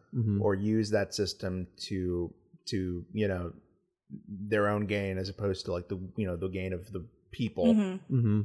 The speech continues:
Speaker 2: And yeah, and, and we just see that again. Like, we have this big religion <laughs> being, you know, used as a, as a tool, uh,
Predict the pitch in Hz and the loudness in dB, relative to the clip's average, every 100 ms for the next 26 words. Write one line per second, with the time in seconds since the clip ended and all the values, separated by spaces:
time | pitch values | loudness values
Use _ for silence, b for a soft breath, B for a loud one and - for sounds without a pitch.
0 | - 110 139 98 110 104 110 107 113 107 | 0 0 0 0 -2 0 0 0 2 4
1 | 101 104 107 78 71 - 90 87 87 - | 4 0 -4 -6 -8 -6 -4 -2 -4 -8
2 | - - 101 92 - - 95 92 123 - | -20 -10 -8 -8 -8 -4 -2 -4 -6 0
3 | 113 104 90 101 117 - b b b _ | 4 4 2 0 -2 -8 b b b _
4 | - 139 151 127 117 113 107 107 123 104 | -4 0 2 2 2 2 2 2 2 2
5 | 95 104 107 110 107 107 104 104 110 107 | 0 -2 0 2 2 0 0 0 2 2
6 | 104 - 107 104 98 98 - - _ _ | 2 -2 0 2 2 0 -6 -20 _ _
7 | 107 113 | -6 -4